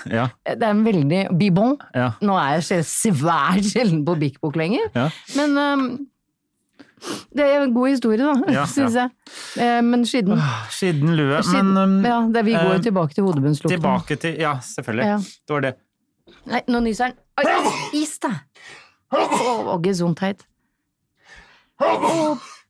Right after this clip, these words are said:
Speaker 2: prosit, du
Speaker 1: Kommer alltid,
Speaker 2: nyser så
Speaker 1: kommer alltid.
Speaker 2: mange ganger.
Speaker 1: Men jeg, ja, det er stort sett tre når det først,
Speaker 2: Vet du,
Speaker 1: eh, begynner.
Speaker 2: når jeg nyser tre ganger, så er jeg så glad. Det har skjedd meg ka-, kanskje
Speaker 1: Ja.
Speaker 2: seks ganger i livet.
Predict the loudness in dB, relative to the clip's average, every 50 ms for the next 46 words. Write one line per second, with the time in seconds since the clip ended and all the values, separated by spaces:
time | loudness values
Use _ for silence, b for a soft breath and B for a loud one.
0 | -6 -2 0 0 2 2 0 -2 0 0 0 2 2 2 2 4 4 4 2 2
1 | 0 0 -4 -8 -10 -6 -2 0 0 0 2 2 0 0 0 0 -2 -2 -4 -6
2 | -6 -6 -4 -4 -4 -2 -2 0 -2 0 0 0 0 0 2 0 -2 -4 -4 -4
3 | -4 -4 -4 -8 _ _ _ _ _ -6 -6 -6 -6 -6 _ 0 0 0 0 -2
4 | -4 -2 -2 -2 0 0 0 -2 -4 -8 _ -2 0 0 0 0 -2 -4 -4 -4
5 | -6 -4 -2 0 0 0 0 0 2 2 2 2 2 2 2 2 2 2 2 0
6 | -2 0 0 0 2 2 2 0 0 0 0 0 0 0 0 0 0 0 0 0
7 | -2 -4 b b b _ -8 -8 -6 -6 -8 -8 -4 -4 -4 -2 -2 -2 0 0
8 | -2 -2 -2 -4 -6 -4 -4 -2 -2 -2 -2 -2 0 0 0 -2 -2 -2 -6 -6
9 | -6 -6 -8 -4 -2 -2 0 0 0 -2 0 -2 -2 -2 -4 -6